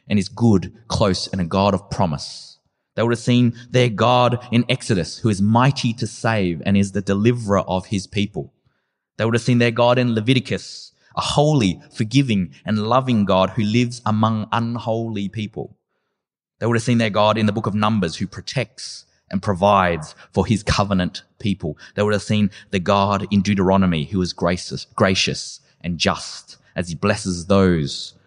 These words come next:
who are faithful and curses those who disobey. See, it's in God's word to them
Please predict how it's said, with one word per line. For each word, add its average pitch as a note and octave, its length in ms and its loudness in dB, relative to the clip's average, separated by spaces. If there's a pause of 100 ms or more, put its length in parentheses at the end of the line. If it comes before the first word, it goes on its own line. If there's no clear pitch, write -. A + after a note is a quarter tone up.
(140)
who G2 80 2
are F#2+ 60 2
faithful F2+ 460 -2
and D#2 120 -6
curses F2+ 460 -2
those D#2+ 320 0
who E2 180 -2
disobey. D2 640 -4 (880)
See, - 320 -4
it's F#2 240 -6
in B2 220 6
God's G#2 400 2
word F#2 640 4
to G2+ 120 -2
them E2 360 0